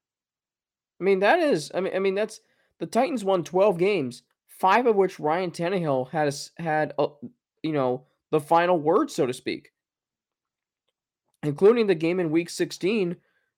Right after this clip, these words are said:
against the forty-niners that, you know, sort of put the division within their, firmly in their grasp. And that snapped a, you know, that, that was after losing a tough game at Pittsburgh. I'm not tr-, trying to turn this into a Ryan Tannehill segment, but I just found that really interesting.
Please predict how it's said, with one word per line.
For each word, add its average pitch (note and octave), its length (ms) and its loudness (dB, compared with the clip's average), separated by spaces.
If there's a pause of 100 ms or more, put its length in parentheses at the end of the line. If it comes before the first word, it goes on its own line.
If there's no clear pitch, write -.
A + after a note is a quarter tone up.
(120)
against E3 280 -2
the E3+ 80 -6
forty-niners F3+ 840 0
that, D#3 240 2 (160)
you E3 140 -6
know, C3+ 300 -2 (460)
sort F3+ 400 0
of D#3 220 -4
put F3 200 -2
the E3 80 -2
division D3+ 600 -2 (500)
within D#3 360 0
their, D#3 300 0
firmly D#3+ 400 0
in D#3 80 -2
their D#3 120 0
grasp. D#3+ 420 -2 (440)
And C3 100 -4
that F#3 140 2
snapped F3 360 -2
a, C#3+ 180 2 (220)
you D3 60 -2
know, C#3+ 120 2
that, D#3 260 0
that E3+ 140 4
was E3+ 140 2
after D3+ 280 0
losing D3+ 260 0
a C#3 40 0
tough D3+ 200 0
game D#3+ 180 0
at - 80 -4
Pittsburgh. F#3+ 340 0
I'm E3 80 0
not C3+ 220 -2
tr-, D3+ 100 -6 (140)
trying D3+ 200 -2
to - 40 -12
turn D3+ 100 -4
this C3+ 100 -6
into C#3 120 -2
a A#2+ 60 0
Ryan C3+ 240 -2
Tannehill D3+ 480 0
segment, B2+ 400 -2
but C#3+ 180 -2 (760)
I - 40 -2
just - 180 -8
found A4 200 4
that E4+ 100 4
really A3+ 200 8
interesting. F#3+ 420 -2